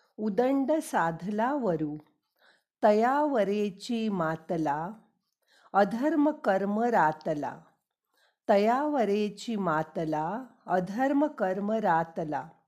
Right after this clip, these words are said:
समस्त देव ते भले, परंतु बंदी पावले. समस्त देव ते भले, परंतु बंदी पावले. नरेंद्र हो, फणींद्र हो,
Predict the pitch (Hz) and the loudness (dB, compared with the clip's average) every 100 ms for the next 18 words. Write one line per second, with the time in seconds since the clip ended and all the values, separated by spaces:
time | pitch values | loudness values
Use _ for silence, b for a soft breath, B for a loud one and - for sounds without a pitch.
0 | b b b b b _ - 262 233 285 | b b b b b _ 0 4 4 4
1 | 311 - 349 226 220 214 233 226 226 190 | 0 -4 -4 0 2 4 2 0 0 0
2 | 180 165 165 160 170 214 254 - _ _ | 0 -2 -4 -2 -2 -4 -8 -20 _ _
3 | _ 220 220 277 311 302 294 202 180 208 | _ 4 6 2 0 -2 -6 -2 -2 -2
4 | 190 202 185 156 156 156 160 151 156 151 | -4 -6 -2 2 2 0 -4 -4 -6 -12
5 | _ _ _ _ _ _ _ - - 208 | _ _ _ _ _ _ _ -10 -2 0
6 | 214 254 - - 302 202 202 208 214 202 | 0 -4 -6 -4 -2 0 0 0 -2 -4
7 | 202 185 160 160 180 160 180 269 - _ | -2 -2 -2 -6 -4 -2 -2 -6 -10 _
8 | _ _ _ _ - 208 233 285 311 311 | _ _ _ _ 0 2 4 2 0 -2
9 | 254 202 175 180 196 190 - 160 151 160 | -2 0 0 -2 -6 -6 -2 0 0 -2
10 | 156 156 170 - _ _ _ b b b | -6 -8 -10 -16 _ _ _ b b b
11 | 214 208 214 240 269 262 208 185 180 156 | 2 4 4 2 0 0 -2 -2 -4 -4
12 | 151 156 _ - 196 190 233 269 254 190 | -6 -12 _ -2 0 2 0 0 0 0
13 | 160 160 147 | -2 -6 -8